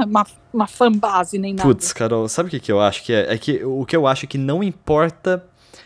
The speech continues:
Speaker 2: é, com quem ele vá.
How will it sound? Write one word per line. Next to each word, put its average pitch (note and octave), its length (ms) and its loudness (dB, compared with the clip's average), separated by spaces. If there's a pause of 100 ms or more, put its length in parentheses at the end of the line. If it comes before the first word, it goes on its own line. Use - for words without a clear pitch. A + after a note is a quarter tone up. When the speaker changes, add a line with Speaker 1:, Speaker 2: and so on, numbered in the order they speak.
(300)
Speaker 2:
é, A#2+ 560 2 (240)
com E3+ 300 0
quem F#3 380 0
ele F#3+ 200 2
vá. G2+ 340 0